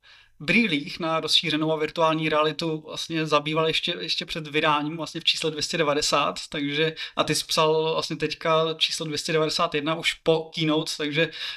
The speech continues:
eh, pokud chcete načerpat rychlé informace o, eh, tomhletom tématu, eh, brýlí, tak rozhodně doporučuji poslední dva díly. Eh, vezmeme to po pořadě, nejdřív vlastně takovou tu část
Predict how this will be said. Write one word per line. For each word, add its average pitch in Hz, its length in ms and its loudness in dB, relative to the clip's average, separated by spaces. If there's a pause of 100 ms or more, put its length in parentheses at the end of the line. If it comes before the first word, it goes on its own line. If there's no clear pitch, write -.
eh, 165 180 2
pokud 156 300 -6
chcete 160 280 0
načerpat 170 520 2
rychlé 165 240 0
informace 165 680 2 (160)
o, 165 280 0 (280)
eh, 156 40 -4
tomhletom 165 540 -4
tématu, 170 600 -2 (360)
eh, 160 160 4
brýlí, 156 460 2
tak 156 220 -2
rozhodně 160 460 0
doporučuji 156 460 -2
poslední 170 360 -2
dva 175 160 2
díly. 160 360 0 (520)
Eh, 160 40 6 (360)
vezmeme 196 360 2
to 269 120 2
po 254 140 4
pořadě, 196 580 2
nejdřív 190 480 -2
vlastně 196 360 0
takovou 180 320 -4
tu 190 120 -6
část 185 440 0